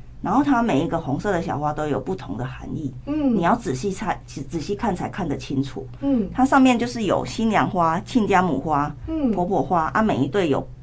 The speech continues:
Speaker 1: 不一样的含义。
Speaker 2: 嗯，嗯，嗯，嗯。
Speaker 1: 新娘花就是上面有两个石榴，
Speaker 2: 哦。
Speaker 1: 石榴是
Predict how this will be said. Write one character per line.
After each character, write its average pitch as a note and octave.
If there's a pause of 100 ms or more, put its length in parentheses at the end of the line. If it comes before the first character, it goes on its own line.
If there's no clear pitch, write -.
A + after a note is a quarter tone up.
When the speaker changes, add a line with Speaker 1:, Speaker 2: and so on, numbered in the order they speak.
Speaker 1:
不 D3
一 G#2+
样 C#3
的 -
含 -
义。 -
Speaker 2:
嗯， C#4
嗯， C#4+
嗯， A#3
嗯。 G3
Speaker 1:
新 B3
娘 G3
花 G3+
就 G3+
是 G#3+
上 G#3+
面 G#3
有 D3+
两 D3
个 D#3+
石 C#3
榴， D3+
Speaker 2:
哦。 -
Speaker 1:
石 G#3+
榴 D#3+
是 G3+